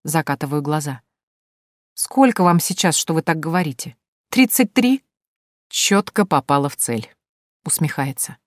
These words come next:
Я внимательно слежу за его руками, которые, на удивление, мастерски справляются с поставленной задачей. Покровский реально делает коктейль, причём такой красивый, словно я сейчас сижу в баре,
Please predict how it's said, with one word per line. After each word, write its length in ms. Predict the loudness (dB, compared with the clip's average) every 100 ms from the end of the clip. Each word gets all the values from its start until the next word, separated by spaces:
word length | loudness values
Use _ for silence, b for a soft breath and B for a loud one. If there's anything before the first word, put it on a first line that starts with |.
| _ _ _ _ _ _ _ _ -4
Я 200 | 0 4
внимательно 580 | 6 6 6 2 0 0
слежу 360 | 2 0 0
за 120 | 0
его 220 | -2 -2 -2
руками, 360 | 0 2 2
которые, 480 | 0 -4 0 2 2
на 140 | 2
удивление, 560 | 2 0 2 4 6 4
мастерски 600 | 4 2 0 0 0 -4
справляются 640 | -2 -2 2 2 2 -2
с 60 | -4
поставленной 560 | -4 -2 -2 0 0 0
задачей. 560 | 0 -2 -6 -10 -12 _ _ _ _ _ _ _ _ _
Покровский 520 | -2 2 2 0 0 2
реально 380 | 4 4 6
делает 400 | 4 4 2 0
коктейль, 480 | 0 -4 -2 -4 -4 _ _ _ _
причём 340 | 0 2 2 2
такой 280 | 0 0
красивый, 500 | 0 -2 0 0 2
словно 320 | 0 0 0 2
я 160 | 0
сейчас 380 | -2 -2 -2 -2
сижу 260 | 0 0 0
в 120 | 0
баре, 440 | 2 0 0 -6